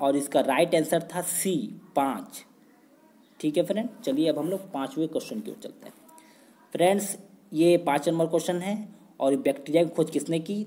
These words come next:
तो इसका right answer था फ्रेंड ए, लू वेन हॉक। ये पाँच नंबर क्वेश्चन था, ठीक है। चलिए फ्रेंड, अब हम लोग छः नंबर क्वेश्चन की ओर चलते हैं। फ्रेंड्स, ये छः नंबर क्वेश्चन है और ये इसका right answer फ्रेंड था D, एक सौ इकतीस।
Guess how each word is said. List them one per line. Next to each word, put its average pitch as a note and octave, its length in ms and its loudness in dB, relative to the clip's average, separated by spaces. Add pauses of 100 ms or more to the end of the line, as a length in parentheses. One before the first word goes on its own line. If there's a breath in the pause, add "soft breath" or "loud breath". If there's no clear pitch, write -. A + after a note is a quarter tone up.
(120)
तो C#3+ 80 2
इसका C3 200 0
right C3+ 280 0
answer D3+ 320 2
था E3 60 2
फ्रेंड F#3+ 280 -4 (140)
ए, B2+ 300 -2
लू C#3 220 2
वेन C#3 280 2
हॉक। - 380 -10 (420)
ये B2+ 100 -2
पाँच C#3+ 300 -2
नंबर D3+ 180 0
क्वेश्चन D#3+ 340 -2
था, G3+ 160 -6 (220)
ठीक D3 120 -2
है। D#3 60 2
चलिए E3+ 280 -2
फ्रेंड, F#3 220 -4
अब C3 120 -8
हम C3 120 -2
लोग F3+ 220 0
छः D3+ 120 0
नंबर A2+ 200 -2
क्वेश्चन G#2+ 280 -10
की G2+ 100 -10
ओर F#2+ 60 -10
चलते - 280 -16
हैं। - 340 -20 (680 loud breath)
फ्रेंड्स, F#3+ 300 2
ये F3+ 140 6
छः G#3 240 4
नंबर F3+ 220 4
क्वेश्चन G#2+ 300 -6
है F#2+ 180 -16 (120)
और C3+ 280 2
ये E3+ 360 6 (400)
इसका C#3 440 -4
right C#3+ 280 2
answer E3 220 2
फ्रेंड E3+ 300 -2
था G3 60 4
D, - 520 2
एक C#3 160 -4
सौ G#3+ 240 -2 (120)
इकतीस। - 480 -14